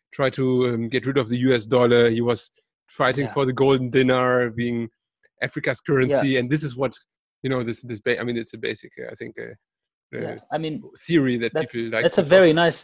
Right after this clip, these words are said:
Speaker 2: I mean, in, in reality, that would be a very nice thing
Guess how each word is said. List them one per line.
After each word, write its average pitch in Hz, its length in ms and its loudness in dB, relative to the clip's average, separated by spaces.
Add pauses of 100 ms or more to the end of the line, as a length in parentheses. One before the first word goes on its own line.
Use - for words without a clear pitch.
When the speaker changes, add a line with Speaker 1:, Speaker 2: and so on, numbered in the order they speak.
(100)
Speaker 2:
I - 20 6
mean, 143 320 -2
in, 135 200 -4
in 135 160 -2
reality, 147 600 4
that 139 120 6
would 135 120 -4
be 127 160 2
a 120 60 -4 (160)
very 131 180 0
nice 127 320 -6 (360)
thing 139 300 -4